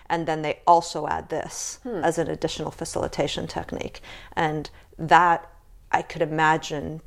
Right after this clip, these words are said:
Speaker 1: being something that's not just applied there, but applied in this, in this world, so that we could eventually look at these men and say, "Yeah, you know,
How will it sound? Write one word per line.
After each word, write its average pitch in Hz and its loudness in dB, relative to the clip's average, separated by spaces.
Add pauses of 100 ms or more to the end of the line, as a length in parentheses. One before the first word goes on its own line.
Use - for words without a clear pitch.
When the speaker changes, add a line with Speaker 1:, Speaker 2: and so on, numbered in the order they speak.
Speaker 1:
being 143 -2
something 147 -4
that's 151 -4
not 156 -6
just - -8
applied 135 -2
there, 151 2
but - -2
applied 147 0
in - -4
this, - -8 (440)
in 170 2
this 160 -2
world, 147 2
so 160 -2
that 151 -6
we 160 0
could 208 -4
eventually 165 0
look 160 -4 (100)
at 151 -2
these 156 -6
men 147 -6
and 147 -6
say, 156 -4 (560)
"Yeah, 202 4
you 165 -4
know, 160 0